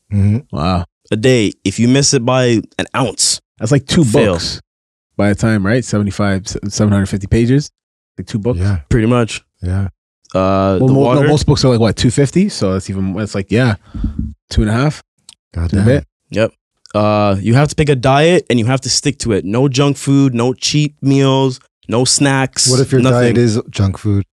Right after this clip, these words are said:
Speaker 3: No, 'cause he said there's people.
Speaker 1: <laughs>
Speaker 3: So what's jokes is he said there's people like you that count the macros, that try to cheat and try to say, "Well, I've had this as a," no,
Speaker 1: Mm-hmm.
Speaker 3: no cheating, like, no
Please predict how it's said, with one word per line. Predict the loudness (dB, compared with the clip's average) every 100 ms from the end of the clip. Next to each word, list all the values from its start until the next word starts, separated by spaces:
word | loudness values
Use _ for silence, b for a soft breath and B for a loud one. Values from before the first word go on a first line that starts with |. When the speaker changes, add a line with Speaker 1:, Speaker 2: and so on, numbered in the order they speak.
| _
Speaker 3:
No, | -2 0 -2 -8 -2
'cause | 0
he | 2
said | 2 2 2
there's | 0
people. | 0 0 2 2 0
Speaker 1:
<laughs> | -6 0 2
Speaker 3:
So | 4
what's | 2 2 2
jokes | 2 2 2
is | 2 2
he | 0
said | 2 2 0 -2
there's | -2 0
people | 0 2
like | 2 2
you | 4 4 2 0 _ _ _ _ _
that | -2 0
count | 0 0 2 2
the |
macros, | 2 0 0 2 2 2
that | 0 0
try | 0 2
to | 2 2 2 2 0 _ _ _ _ _ -6
cheat | 0 2 2 0 0
and | -2 0
try | 2
to | 2 2
say, | 2 2
"Well, | 2 2 0 0
I've | 0
had | 2 0 2
this | 2 2 2
as | 0
a," | 0 -4 _ _
no, | -2 0 0
Speaker 1:
Mm-hmm. | -4 0 2 4
Speaker 3:
no | 4 4 2 2
cheating, | 0 2 2 2
like, | 0
no | 0 2 2 2 0